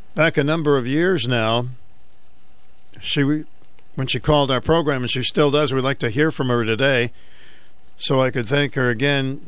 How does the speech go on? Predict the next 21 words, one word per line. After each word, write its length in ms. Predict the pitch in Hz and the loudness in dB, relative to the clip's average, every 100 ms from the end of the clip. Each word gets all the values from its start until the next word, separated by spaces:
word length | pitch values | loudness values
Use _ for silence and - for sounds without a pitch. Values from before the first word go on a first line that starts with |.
| - | -8
We 120 | 147 | -2
were 140 | 135 139 | 0 0
talking 420 | 165 165 165 151 | 2 0 2 0
about 360 | 139 143 139 127 - - - - - - - - - - - | 2 2 2 0 -8 -10 -10 -10 -10 -10 -10 -10 -10 -8 -2
ice 200 | 170 165 | 0 0
cream 340 | 165 151 143 | 2 2 0
treats, 680 | - 202 170 123 - - - - - - - - - - - - - - - - - - | 0 2 2 0 -4 -4 -4 -8 -10 -10 -10 -10 -10 -10 -10 -10 -12 -12 -12 -12 -10 -8
and 160 | 139 117 | -4 -2
she 140 | 135 | 0
said, 280 | 131 143 120 | 2 2 2
boy, 200 | 156 156 | 2 2
she 200 | - 143 | 2 2
hasn't 300 | 143 143 143 | 2 0 0
had 140 | 139 | 2
a 60 | 131 | 0
blizzard 440 | 104 147 131 131 | 2 2 2 0
in 100 | 113 | 0
a 80 | 110 | 2
long 320 | 113 123 120 | 2 2 0
time, 400 | 113 127 123 123 | 0 0 2 0
and 160 | 107 | -2